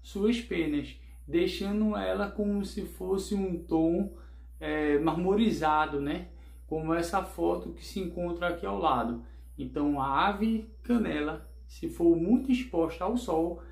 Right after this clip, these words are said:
ela vai ter esse tom marmorizado, lembrando que vai afetar sua visão também. A mutação canela também é uma mutação que ela tem dimorfismo sexual.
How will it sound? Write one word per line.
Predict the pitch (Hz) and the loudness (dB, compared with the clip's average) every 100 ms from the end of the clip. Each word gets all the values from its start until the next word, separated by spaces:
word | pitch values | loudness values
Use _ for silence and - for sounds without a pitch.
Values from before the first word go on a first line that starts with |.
| - - 160 | -18 -12 -4
ela | 160 165 | -2 0
vai | 175 180 - | 0 0 0
ter | 156 151 156 - - | 0 0 0 -12 -4
esse | 160 - 175 | -4 -4 -6
tom | 160 143 | -2 0
marmorizado, | 147 139 147 165 180 147 143 147 170 - - - | 0 0 0 0 -2 -2 -2 -4 -8 -12 -20 -2
lembrando | 220 214 170 175 196 202 | 0 0 0 -2 0 -2
que | - 196 | -4 -6
vai | 175 180 185 | -2 0 0
afetar | 185 - 214 214 151 165 - | -2 -4 -4 0 0 0 -6
sua | - - 185 | -18 -6 -4
visão | 175 165 143 135 | -2 -2 -2 -4
também. | 147 175 147 113 - - - - - - - | -8 -6 -4 -6 -8 -18 -20 -18 -18 -20 -16
A | - | -4
mutação | 240 233 226 | -2 0 -2
canela | 214 185 156 170 175 | -2 -2 -2 0 -2
também | 175 214 190 170 196 | -2 -2 0 0 0
é | |
uma | 208 202 | -2 -2
mutação | 196 196 196 202 180 - 147 156 180 170 - - - - | -2 -4 -4 -4 -4 -4 0 2 0 -4 -8 -18 -20 -20
que | - 190 | -4 0
ela | 196 214 214 | 2 2 0
tem | 208 208 | 0 -2
dimorfismo | 180 196 - 185 170 175 175 | -2 -4 -2 0 0 0 -2
sexual. | 170 175 170 - 202 147 120 120 - | -4 -4 -4 -4 -2 -2 -2 -6 -14